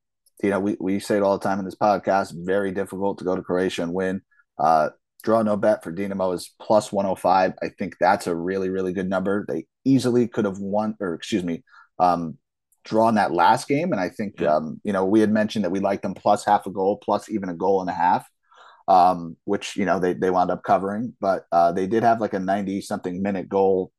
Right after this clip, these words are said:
Speaker 1: called off for V A R. So, um, I don't exactly remember the circumstances, but the fact of the matter is they're,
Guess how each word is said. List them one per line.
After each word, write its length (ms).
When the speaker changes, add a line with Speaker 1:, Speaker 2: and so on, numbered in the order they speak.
Speaker 1:
called 240
off 220
for 140
V 160
A 160
R. 340
So, 260
um, 360
I 40
don't 200
exactly 520
remember 280
the 80
circumstances, 640
but 160
the 60
fact 260
of 80
the 60
matter 240
is 120
they're, 220